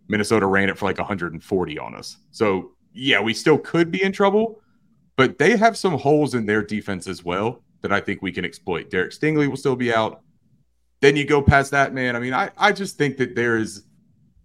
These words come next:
realistic reason to think that this Panthers team coming out of the bye could be much better than what we saw.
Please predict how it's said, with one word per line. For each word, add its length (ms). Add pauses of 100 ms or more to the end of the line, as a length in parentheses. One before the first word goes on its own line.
(100)
realistic 640
reason 360
to 100
think 240
that 100 (300)
this 200
Panthers 460
team 300
coming 320
out 120
of 60
the 60
bye 280
could 240
be 100
much 380
better 220
than 140
what 120
we 80
saw. 280